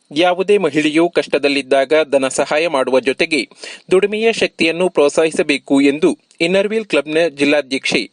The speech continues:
ಶಬರಿ ಕಡಿದಾಳ್ ತಿಳಿಸಿದರು. ಅವರು ಗುರುವಾರ ಪಟ್ಟಣದ ಗೆಳೆಯರ ಬಳಗದಲ್ಲಿ ಇಲ್ಲಿನ ಇನ್ನರ್‌ವೀಲ್ ಕ್ಲಬ್‌ಗೆ ಜಿಲ್ಲಾಧ್ಯಕ್ಷರ ಅಧಿಕೃತ ಭೇಟಿ ಕಾರ್ಯಕ್ರಮದಲ್ಲಿ ಮಾತನಾಡಿದರು. ಮಹಿಳೆಯರಿಗೆ ದುಡಿಮೆಯ ಮಾರ್ಗ ಹಾಕಿಕೊಟ್ಟಾಗ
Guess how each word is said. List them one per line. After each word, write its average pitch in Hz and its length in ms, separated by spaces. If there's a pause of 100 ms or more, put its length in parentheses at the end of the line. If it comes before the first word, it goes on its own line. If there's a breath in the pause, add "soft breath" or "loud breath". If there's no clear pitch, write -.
ಶಬರಿ 185 420
ಕಡಿದಾಳ್ 151 500 (220)
ತಿಳಿಸಿದರು. 123 640 (680 loud breath)
ಅವರು 226 240
ಗುರುವಾರ 190 460
ಪಟ್ಟಣದ 160 580
ಗೆಳೆಯರ 147 380
ಬಳಗದಲ್ಲಿ 139 800 (280)
ಇಲ್ಲಿನ 147 280 (240)
ಇನ್ನರ್‌ವೀಲ್ 196 520
ಕ್ಲಬ್‌ಗೆ 143 580
ಜಿಲ್ಲಾಧ್ಯಕ್ಷರ 160 760
ಅಧಿಕೃತ 156 560
ಭೇಟಿ 151 380
ಕಾರ್ಯಕ್ರಮದಲ್ಲಿ 131 840
ಮಾತನಾಡಿದರು. 123 840 (760 loud breath)
ಮಹಿಳೆಯರಿಗೆ 226 600
ದುಡಿಮೆಯ 170 380
ಮಾರ್ಗ 165 300
ಹಾಕಿಕೊಟ್ಟಾಗ 151 840